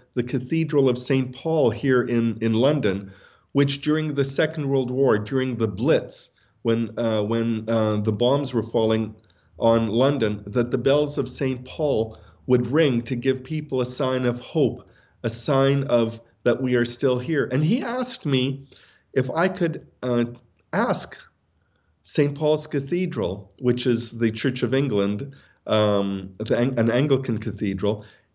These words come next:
if they would ring the bells in solidarity with, uh, the bells in Ukraine.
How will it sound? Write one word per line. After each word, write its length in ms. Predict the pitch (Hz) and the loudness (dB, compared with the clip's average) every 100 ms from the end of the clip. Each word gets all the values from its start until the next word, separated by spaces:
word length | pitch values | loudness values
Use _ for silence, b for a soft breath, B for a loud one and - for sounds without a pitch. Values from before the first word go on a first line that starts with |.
| _ | _
if 180 | 139 139 | 0 2
they 140 | 160 | 2
would 220 | 165 151 | 4 2
ring 260 | 143 147 147 | 2 2 2
the 100 | 135 | 0
bells 440 | 123 131 131 123 | 2 2 2 -2
in 100 | 127 | -4
solidarity 1120 | 120 - 123 120 117 120 127 123 110 95 95 95 B B _ | -4 -2 2 2 2 2 2 -2 -4 -6 -8 -14 B B _
with, 300 | 117 110 110 - | 2 2 0 -2
uh, 240 | 110 104 | 0 2
the 120 | 107 | 0
bells 440 | 110 113 113 110 123 | 0 4 4 2 -2
in 80 | 107 | -2
Ukraine. 580 | 104 107 135 95 90 | -2 -2 -2 -2 -4